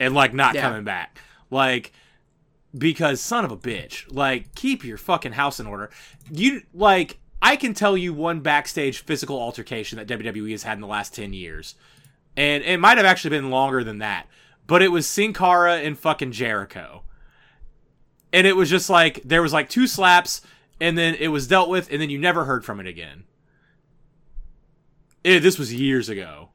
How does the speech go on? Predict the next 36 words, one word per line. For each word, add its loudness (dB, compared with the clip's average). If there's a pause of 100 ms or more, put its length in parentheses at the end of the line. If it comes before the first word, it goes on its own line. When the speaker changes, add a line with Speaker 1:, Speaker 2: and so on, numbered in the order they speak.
(260)
Speaker 2:
No, 6
I 6
know 0
what -2
you're -10
talking 0
about, 0
but -2
I, 0 (120)
I'm 2
now 2
realizing -2
that -6
Jericho -4
almost 0
fought -6
Lesnar. -12 (400)
It -6
didn't -2
come -8
to -12
it. -18 (640)
And 10
Speaker 1:
Oh, 10
Speaker 2:
he 10
was 6
Speaker 1:
yeah, 10
Speaker 2:
about 2
Speaker 1:
the, -2
Speaker 2:
to. -8
Speaker 1:
the, 2
the -2
Jericho, 2
the, 0
like, 0
twenty -6